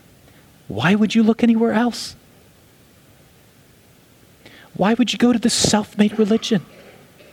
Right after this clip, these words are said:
Why would you turn to this list of rules, this list of do's and don'ts, when you already have within you Christ, the treasure, God's treasure?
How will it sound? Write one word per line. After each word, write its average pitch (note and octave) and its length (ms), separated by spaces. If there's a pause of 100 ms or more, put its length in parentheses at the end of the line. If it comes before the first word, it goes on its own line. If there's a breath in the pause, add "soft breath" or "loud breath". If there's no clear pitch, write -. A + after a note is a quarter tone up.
(1160 soft breath)
Why A3+ 220
would B3+ 160
you B3 60
turn B3 300
to B3 60
this G#3+ 240
list - 280
of F#3+ 160
rules, A#3 420
this G#3+ 180
list A#3+ 220
of G3+ 160
do's B3+ 320
and G#3+ 240
don'ts, A3+ 420 (220 loud breath)
when A3 180
you B3+ 440
already A3+ 460
have G#3+ 360
within A3 460
you G#3+ 340 (140)
Christ, G#3 640 (260 loud breath)
the A3 60
treasure, A3 760 (360 loud breath)
God's A#3 440
treasure? B3 520